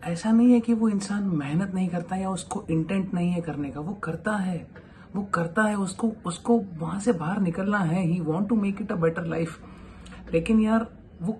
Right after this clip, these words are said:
कर नहीं पाता, वो पहुंच नहीं पाता वहां पे। उसकी कहीं ना कहीं मेहनत कम पड़ जाती है या कहीं ना कहीं उसका direction सही नहीं होता।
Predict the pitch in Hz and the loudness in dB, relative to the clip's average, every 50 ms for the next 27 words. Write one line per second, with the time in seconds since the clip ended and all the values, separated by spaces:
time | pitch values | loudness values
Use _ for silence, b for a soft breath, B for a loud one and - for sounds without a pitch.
0 | - 175 175 180 202 208 214 196 - 175 170 - 165 156 180 175 - - - 233 | -2 -2 0 2 2 0 0 0 -2 -6 -4 -4 -4 -4 -4 -6 -8 -8 -8 -6
1 | - 170 - - 190 202 196 190 - 170 165 - 165 147 143 143 147 135 - 127 | -6 -6 -6 -2 0 0 0 2 0 -2 -2 -2 -2 -2 -2 -4 -4 -4 -4 -6
2 | 110 107 B B B B B B B B B B - - - 208 170 175 175 180 | -8 -8 B B B B B B B B B B -10 -8 -8 -8 -4 -2 0 0
3 | 185 185 180 190 196 196 185 156 135 131 151 165 190 185 - - 180 180 170 175 | 0 0 0 0 0 2 2 0 0 0 0 0 0 0 -2 -2 -2 -2 0 0
4 | 170 170 170 170 165 - 175 175 180 180 165 - 160 156 165 175 175 170 170 175 | 2 2 2 0 0 -2 -4 -4 -2 -4 -4 -4 -2 0 0 0 0 0 -2 -2
5 | 180 180 160 - - 170 151 143 151 156 - - 185 180 170 - 165 170 170 165 | 0 -2 -4 -2 -2 -2 0 0 -2 -2 -2 -2 -4 -4 0 0 2 2 2 2
6 | 165 156 143 123 127 123 | 2 0 -2 -4 -8 -12